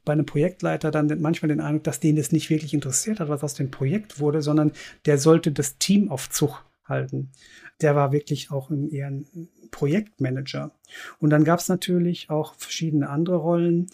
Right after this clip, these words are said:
die vielleicht den Druck, den sie gespürt haben, eins zu eins weitergegeben haben, weil sie gerade aus dem Stakeholder, aus dem Projekt, ähm, Status-Meeting kamen und dann wirklich mit Vollgas ins Team, in die Retrospektive gekommen sind. Also das konnte man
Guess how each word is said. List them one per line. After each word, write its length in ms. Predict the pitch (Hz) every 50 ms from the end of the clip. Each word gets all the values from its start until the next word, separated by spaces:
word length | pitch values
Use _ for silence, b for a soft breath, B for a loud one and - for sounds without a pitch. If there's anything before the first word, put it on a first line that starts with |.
| B B B B B B B B -
die 100 | 147 131
vielleicht 580 | - 160 147 143 143 139 143 139 - _ -
den 140 | 151 139 135
Druck, 340 | 139 143 156 208 214 208 -
den 160 | 170 156 147
sie 140 | 143 180 190
gespürt 460 | 180 180 - - - 160 151 147 -
haben, 180 | 151 151 156 156
eins 240 | 151 156 156 -
zu 80 | - 170
eins 200 | 160 156 151 -
weitergegeben 680 | 170 180 202 196 165 147 147 139 135 139 139 143 131 117
haben, 340 | 135 139 139 139 139 135 131
weil 160 | 139 147 139
sie 120 | 143 151
gerade 240 | 139 143 143 147 151
aus 100 | 147 -
dem 80 | - 160
Stakeholder, 520 | 151 - - 151 151 151 - 156 151 151
aus 80 | 143 -
dem 100 | 160 151
Projekt, 500 | - - 143 147 151 - - - - -
ähm, 200 | 147 135 139 135
Status-Meeting 760 | 135 - 151 147 147 - 151 - - 156 151 156 160 151 147
kamen 440 | - - 143 147 147 147 151 147 - B B B B B B B B B
und 140 | B 160 139
dann 140 | 156 143 139
wirklich 260 | 156 160 - 156 -
mit 120 | - 139 -
Vollgas 720 | - - 185 185 175 165 160 143 139 147 147 - - -
ins 280 | - 175 165 - -
Team, 420 | - - 165 156 151 151 151 208 -
in 120 | - 156 143
die 100 | 143 143
Retrospektive 680 | 135 139 135 - - - - 139 - - 156 139 147
gekommen 340 | 143 139 135 - 151 139 135
sind. 220 | 131 131 131 131 -
Also 160 | 131 127 131
das 160 | 151 - -
konnte 300 | - 175 180 185 - 175
man 340 | 170 160 160 156 156 165